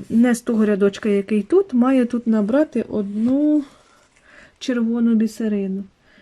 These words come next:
Я набираю одну червону і проходжу ось таким чином в кілька бісерин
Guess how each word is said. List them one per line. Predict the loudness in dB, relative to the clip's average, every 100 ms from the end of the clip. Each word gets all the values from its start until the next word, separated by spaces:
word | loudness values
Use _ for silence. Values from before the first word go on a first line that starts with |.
| _
Я | 0
набираю | 2 2 0 0 0
одну | 0 0 0
червону | -2 -2 0 2 2 0 -6 -20 -4
і | 0 2 0 -4
проходжу | -2 0 0 0 0 0 -2 0
ось | -4
таким | -4 -6 -2 -2
чином | 0 -2 0 0 -2
в | -6 -10
кілька | -2 0 0 -2 0 -2 -4
бісерин | -4 -4 -2 -2 0